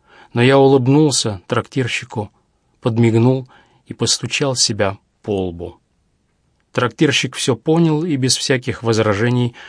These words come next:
обслужил нас обоих. Позже я объяснил принцу его ошибку, и после этого он всегда называл меня своим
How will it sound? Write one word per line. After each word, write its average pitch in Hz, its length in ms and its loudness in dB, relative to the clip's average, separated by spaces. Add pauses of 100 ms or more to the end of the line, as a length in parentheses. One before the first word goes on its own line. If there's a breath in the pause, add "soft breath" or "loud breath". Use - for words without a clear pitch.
(140 loud breath)
обслужил 120 520 -2
нас 101 300 -2
обоих. 87 580 -12 (640)
Позже 120 340 4
я 123 200 4
объяснил 127 520 0
принцу 120 440 0
его 95 320 -2
ошибку, - 680 -6 (460 loud breath)
и 113 100 -2
после 131 360 2
этого 135 260 4
он 131 140 2
всегда 117 360 -2
называл 113 460 2
меня 113 280 0
своим 104 520 -2